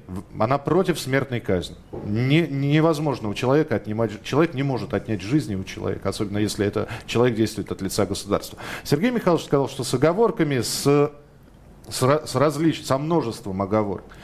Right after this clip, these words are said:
Но я хочу привести примеры. Самый показательный пример — это террорист Салман Радуев, который был пойман, который был помещен в тюрьму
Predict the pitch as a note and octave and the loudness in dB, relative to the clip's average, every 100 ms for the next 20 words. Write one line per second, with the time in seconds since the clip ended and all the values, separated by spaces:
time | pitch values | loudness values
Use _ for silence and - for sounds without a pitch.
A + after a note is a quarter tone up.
0 | - - - - B2 G3 G3 F3+ - F#3+ | -14 -12 -12 -2 4 4 4 2 2 0
1 | - F3+ E3+ E3+ - E3+ E3+ F#3+ A3+ D3 | -2 0 2 2 2 2 4 4 4 4
2 | - - E3+ E3 D#3+ E3+ E3 F3+ D#3+ D3+ | 0 0 2 2 2 2 4 2 0 0
3 | F3 G3+ F3 C3 C3+ B2+ - - C#3+ D#3+ | 2 4 2 4 4 4 2 2 4 4
4 | E3+ - B2+ C3 B2 A#2+ G#2 G2 E2+ - | 0 0 0 0 0 0 0 -4 -8 -12
5 | - - - - - - - - - - | -18 -20 -20 -20 -20 -20 -20 -4 0 4
6 | F#3 A#2 A2 G#2 D#3 D3+ B2 - A2 C3+ | 4 4 2 2 2 2 0 -4 -2 0
7 | G#2 F#2+ - F#2 F2+ G#2+ F#2+ - A#2+ C#3+ | 0 -2 -4 -6 -6 -6 -8 -2 -2 0
8 | E3+ | -2